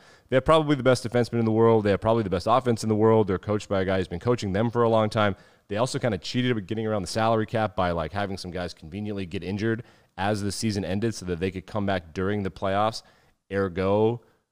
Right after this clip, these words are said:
getting around the salary cap, 'cause there's no salary cap in the playoffs, but the guys are already on their roster, which has happened before. It just appears as if they did it on purpose this time.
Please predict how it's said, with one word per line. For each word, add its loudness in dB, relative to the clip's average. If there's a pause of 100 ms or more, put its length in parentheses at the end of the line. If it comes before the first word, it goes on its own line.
(280)
getting -2
around 0
the -4
salary 0
cap, -2
'cause -14
there's -12
no -2
salary -2
cap -4
in -4
the -4
playoffs, 0
but -12
the -12
guys -4
are -6
already -6
on -10
their -8
roster, 0
which -4
has -10
happened 0
before. 4 (320)
It -8
just -4
appears -6
as -6
if -4 (560)
they -8
did 0
it 2
on -2
purpose -2
this -8
time. -4